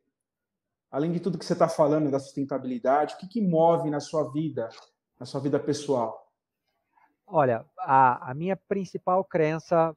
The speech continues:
Speaker 2: foi o que eu falei um pouco aqui no começo da no-, do nosso papo, é que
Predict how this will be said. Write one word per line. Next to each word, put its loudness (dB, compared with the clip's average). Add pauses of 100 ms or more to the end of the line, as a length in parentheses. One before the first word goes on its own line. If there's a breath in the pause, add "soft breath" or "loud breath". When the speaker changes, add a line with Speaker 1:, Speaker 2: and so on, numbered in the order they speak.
(100)
Speaker 2:
foi -6
o -8
que -8
eu -12
falei -4
um -10
pouco -12
aqui -14
no -10
começo -10
da -4
no-, -6
do -10
nosso -8
papo, 2 (500)
é 2
que -2